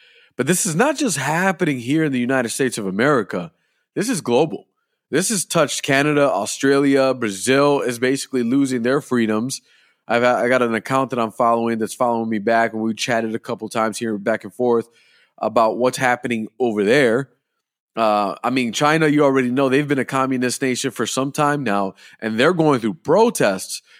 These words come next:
because the Communist Party was literally welding in their citizens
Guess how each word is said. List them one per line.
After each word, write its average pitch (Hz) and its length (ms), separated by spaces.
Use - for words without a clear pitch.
because 131 460
the 123 100
Communist 185 680
Party 160 540
was 127 400
literally 185 500
welding 151 580
in 175 240
their 113 420
citizens 147 840